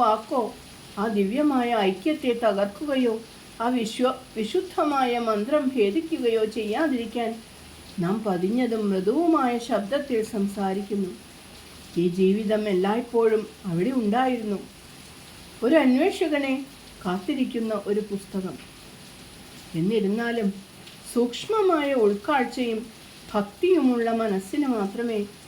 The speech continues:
അത് വായിക്കാൻ കഴിയുന്ന ഭാഷയുള്ളൂ. ഈ വിവരണത്തിൽ ഞാൻ അമ്മയുടെ മുൻകാല ജീവിതത്തിലേക്ക് തിരിഞ്ഞു പോകുന്നില്ലെങ്കിലും ഈ നിഗൂഢവും പ്രാധാന്യമുള്ളതുമായ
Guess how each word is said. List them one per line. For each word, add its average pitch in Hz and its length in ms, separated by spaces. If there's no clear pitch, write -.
അത് 180 120
വായിക്കാൻ 208 500
കഴിയുന്ന 196 380
ഭാഷയുള്ളൂ. 180 680
ഈ - 100
വിവരണത്തിൽ 214 720
ഞാൻ 330 120
അമ്മയുടെ 359 460
മുൻകാല 302 460
ജീവിതത്തിലേക്ക് 294 840
തിരിഞ്ഞു 247 440
പോകുന്നില്ലെങ്കിലും 233 840
ഈ 226 40
നിഗൂഢവും 226 680
പ്രാധാന്യമുള്ളതുമായ 269 1300